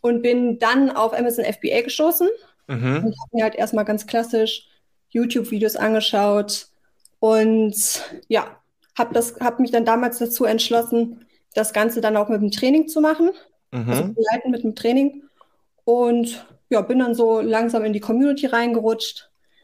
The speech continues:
Speaker 1: hab dann, ähm, ja, also generell hat sich mein ganzes Mindset verändert, was auch meine Work Ethic angeht.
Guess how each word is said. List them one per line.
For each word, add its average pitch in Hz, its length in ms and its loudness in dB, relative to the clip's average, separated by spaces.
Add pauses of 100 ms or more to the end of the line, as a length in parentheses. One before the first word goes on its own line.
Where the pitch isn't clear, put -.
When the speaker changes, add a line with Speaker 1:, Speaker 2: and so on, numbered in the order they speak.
(340)
Speaker 1:
hab 220 240 -2
dann, 208 500 2
ähm, 196 520 0 (920)
ja, - 100 2
also 214 120 0
generell 226 320 2
hat 220 140 0
sich - 60 -6
mein 220 120 0
ganzes 214 240 -2
Mindset 214 400 0
verändert, 202 840 0
was 208 160 -4
auch 202 100 -4
meine 214 300 2
Work 233 280 0
Ethic 226 300 -2
angeht. 196 600 0